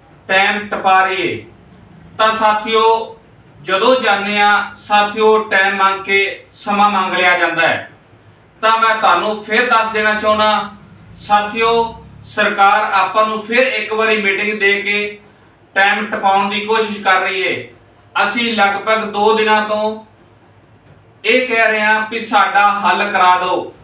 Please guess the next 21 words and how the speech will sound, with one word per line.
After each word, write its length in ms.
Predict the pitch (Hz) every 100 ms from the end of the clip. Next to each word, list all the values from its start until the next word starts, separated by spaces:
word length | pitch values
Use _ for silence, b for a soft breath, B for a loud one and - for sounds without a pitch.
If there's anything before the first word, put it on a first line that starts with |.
| -
ਤਾਂ 200 | 202 202
ਸਾਥੀਓ, 720 | 208 202 202 220 226 233 233 - - - - _ _ _
ਉਹਨਾਂ 360 | 208 247 269 254
ਵੱਲੋਂ, 360 | 220 214 220 214
ਇਹ 360 | 226 269 214
ਪ੍ਰਸ਼ਾਸਨ 500 | 214 208 214 214 214
ਵੱਲੋਂ 280 | 208 214 214
ਕਿਹਾ 220 | 202 202
ਜਾ 200 | 202 196
ਰਿਹਾ 120 | 196
ਹੈ 220 | 226 - - -
ਵੀ 140 | 226 233
ਤੁਹਾਡਾ 640 | 226 165 - 196 202 -
ਹੋ 220 | 185 226
ਸਕਦਾ 300 | 220 - -
ਹੈ 340 | 175 170 175 - - 214
ਇਸ 120 | 226
ਵਾਰੀ 400 | 185 180 180 180
ਹੱਲ 200 | 175 185
ਹੋ 220 | 196 175 165
ਜੇ। 360 | 160 151 110